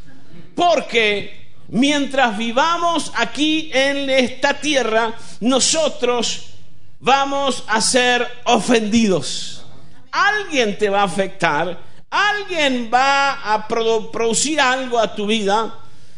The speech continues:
Y hermanos, si queremos ser parte de este reino,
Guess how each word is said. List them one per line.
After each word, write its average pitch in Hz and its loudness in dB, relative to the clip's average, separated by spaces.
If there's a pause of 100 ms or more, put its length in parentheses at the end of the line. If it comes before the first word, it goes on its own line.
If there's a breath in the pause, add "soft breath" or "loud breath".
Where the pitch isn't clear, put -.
Y 156 2
hermanos, 285 0 (120)
si 220 2
queremos 285 2
ser 277 0
parte 302 2
de 277 4
este 262 2
reino, 277 0